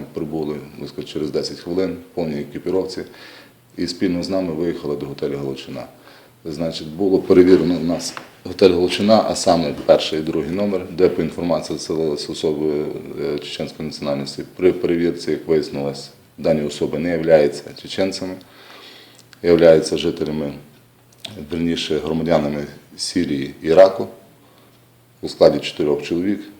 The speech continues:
які троє з, троє з них проживають у місті Донецьку,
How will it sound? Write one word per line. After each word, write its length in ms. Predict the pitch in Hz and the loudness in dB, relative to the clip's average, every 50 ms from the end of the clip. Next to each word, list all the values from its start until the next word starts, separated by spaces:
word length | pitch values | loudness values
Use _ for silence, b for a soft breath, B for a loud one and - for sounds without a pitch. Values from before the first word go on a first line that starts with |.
| - _ _ _ _ _ _ _ _ - | -20 _ _ _ _ _ _ _ _ -10
які 300 | 87 76 - - 95 80 | -10 -8 -4 -2 -2 -2
троє 520 | 73 71 - - - 87 90 85 85 80 73 | -2 -2 -6 2 6 10 10 10 10 10 6
з, 180 | - 95 92 | 2 -2 -6
троє 380 | - - - 92 90 80 78 76 | -4 2 6 8 8 8 8 6
з 40 | 80 | 4
них 200 | 82 76 71 - - - - | 0 -2 -2 -4 -8 -14 -10
проживають 540 | - 80 82 82 90 87 85 80 76 - - | -8 -6 -4 0 4 6 8 8 6 6 2
у 20 | |
місті 280 | 85 85 80 - - 73 | -2 -2 -2 -4 -8 -10
Донецьку, 520 | 69 82 92 98 101 101 - - 104 98 | -6 -4 -4 -4 -4 -6 -8 -10 -12 -12